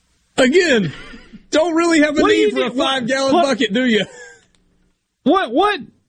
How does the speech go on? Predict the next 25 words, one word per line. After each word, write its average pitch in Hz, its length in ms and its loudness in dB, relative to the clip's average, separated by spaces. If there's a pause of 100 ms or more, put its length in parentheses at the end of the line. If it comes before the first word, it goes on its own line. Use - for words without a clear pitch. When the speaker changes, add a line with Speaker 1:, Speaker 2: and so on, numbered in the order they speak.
(120)
Speaker 2:
what 427 420 2
are, 233 100 -4
yard 269 400 2
work 220 240 2
are 175 60 4
you 165 180 4
doing, 143 440 2
or 147 160 2
you 151 120 4
need 165 120 4
a 127 80 0
five-gallon 143 760 0
bucket? - 400 -4 (1000)
Speaker 1:
Oh, 110 220 -2
who 117 140 2
knows? 101 140 2
Speaker 2:
What's, 113 160 0
Speaker 1:
You 117 140 -4
need 117 140 -2
Speaker 2:
what, 294 120 2
Speaker 1:
to - 60 -2
carry 117 120 -2
Speaker 2:
what, - 100 2
Speaker 1:
stuff 120 180 -4
around. 110 240 -2